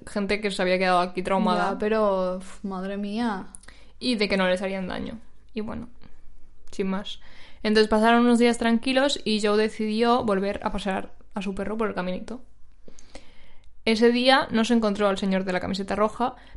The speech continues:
Speaker 1: pero sí que se encontró un hueso humano y avisó a la policía.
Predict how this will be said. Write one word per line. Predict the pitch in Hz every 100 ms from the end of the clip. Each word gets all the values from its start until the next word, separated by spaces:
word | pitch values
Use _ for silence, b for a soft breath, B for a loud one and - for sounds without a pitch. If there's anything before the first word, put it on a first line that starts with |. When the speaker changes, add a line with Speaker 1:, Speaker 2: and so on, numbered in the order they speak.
| -
Speaker 1:
pero | 226 233 262 - -
sí | - 233
que | 233
se | 233
encontró | 220 202 202 220 220 - -
un | 220 214 220 220 - - -
hueso | 214 202 202
humano | 190 180 185 233 - -
y | 220 208
avisó | 196 - 208
a | 208
la | 208
policía. | 202 196 214 208